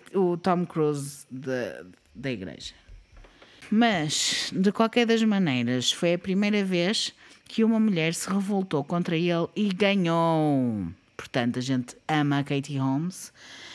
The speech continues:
Ela disse que fez tudo isto porque tinha medo que Cruz raptasse a Suri e temia também por intimidação pela igreja da cientologia. No entanto, assinou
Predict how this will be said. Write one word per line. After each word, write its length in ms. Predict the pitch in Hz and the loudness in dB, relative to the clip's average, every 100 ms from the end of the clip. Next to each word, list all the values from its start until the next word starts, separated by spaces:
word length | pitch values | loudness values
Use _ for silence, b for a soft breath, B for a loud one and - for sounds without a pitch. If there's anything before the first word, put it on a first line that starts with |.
| B B | B B
Ela 220 | 190 208 | 2 4
disse 300 | 196 208 - | 4 0 -2
que 60 | - | -2
fez 280 | - 226 - | 2 2 2
tudo 300 | - 294 214 | -2 0 0
isto 240 | 185 185 | 0 -2
porque 200 | - - | -6 -6
tinha 140 | 170 165 | -2 0
medo 280 | 156 139 | 0 -2
que 100 | - | -6
Cruz 380 | - 170 156 143 | -8 -2 -2 -2
raptasse 800 | - 240 247 - - 190 214 - - | -2 -2 -2 -2 0 2 0 -4 -2
a 80 | |
Suri 540 | 180 - 147 143 156 226 - B B B B B B _ | -4 -2 -2 0 -2 -4 -8 B B B B B B _
e 280 | 226 226 208 - | 0 0 -2 -4
temia 380 | 240 226 240 247 | 0 2 2 2
também 440 | 247 208 170 185 | 2 4 2 0
por 200 | 190 190 | 0 2
intimidação 800 | 233 254 240 214 185 185 220 214 | 2 2 2 0 0 0 0 -2
pela 160 | 208 180 | 0 0
igreja 680 | 165 156 139 156 170 165 151 _ _ | 0 0 0 0 -2 -2 -6 _ _
da 240 | 165 185 185 | -2 0 0
cientologia. 920 | - 160 156 170 156 123 107 107 101 - - B B B B B B B B B B B B B B B B B - 185 - | 0 -2 -2 -2 -2 -2 -4 -4 -6 -8 -16 B B B B B B B B B B B B B B B B B -12 -14 -8
No 120 | - 247 | 2 4
entanto, 500 | 254 233 160 139 175 | 4 4 2 2 -2
assinou 560 | - 233 226 165 - | 2 2 4 2 -2